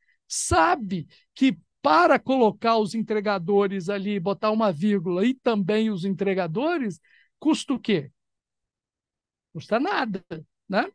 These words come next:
Só, já que é a mesma coisa, trabalhador por plataforma,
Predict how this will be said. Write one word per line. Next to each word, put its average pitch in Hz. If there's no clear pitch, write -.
Só, 214
já 165
que 196
é -
a -
mesma 185
coisa, 220
trabalhador 185
por 190
plataforma, 214